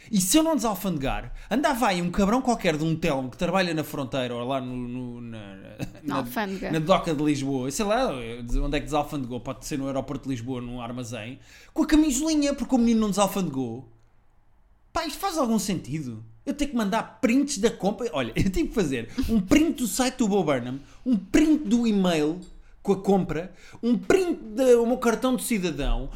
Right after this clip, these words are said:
Speaker 1: um print da minha picha, um print da, <laughs> um print da nota de cinco euros com que paguei. Pá, faz algum tipo de sentido? Algum, faz algum sentido?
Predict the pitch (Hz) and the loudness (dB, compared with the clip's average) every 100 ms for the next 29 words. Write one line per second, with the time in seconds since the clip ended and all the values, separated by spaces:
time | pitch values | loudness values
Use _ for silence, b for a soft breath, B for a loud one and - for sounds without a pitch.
0 | B 240 185 - 392 370 - 269 226 196 | B -2 0 2 2 2 2 2 2 0
1 | 190 156 131 - 135 151 B B 240 214 | -2 -6 -6 -6 -6 -8 B B 0 2
2 | - 403 392 226 285 269 254 190 - 247 | 4 4 4 4 6 6 4 2 2 8
3 | - - B B B B B B B 285 | 8 8 B B B B B B B -4
4 | - 370 370 220 285 302 311 269 - 269 | -2 -2 -2 0 2 2 0 -2 2 4
5 | 247 277 254 - 233 - 202 151 127 120 | 4 4 4 4 2 4 4 2 0 -2
6 | 135 - 330 - B - - 403 302 262 | -4 -6 -6 -6 B -10 -6 -4 -2 2
7 | 240 214 254 233 - 180 185 - - - | 4 6 6 4 4 -4 -4 -12 -20 -20
8 | _ - - 208 - 143 143 117 110 - | _ -2 4 4 4 -2 -6 -8 -10 -14
9 | - - - - - - - 214 233 214 | -16 -18 -20 -20 -20 -20 -6 2 4 6
10 | 226 180 233 220 240 214 285 277 254 202 | 4 2 0 4 2 6 6 6 4 4
11 | 170 123 | 0 -4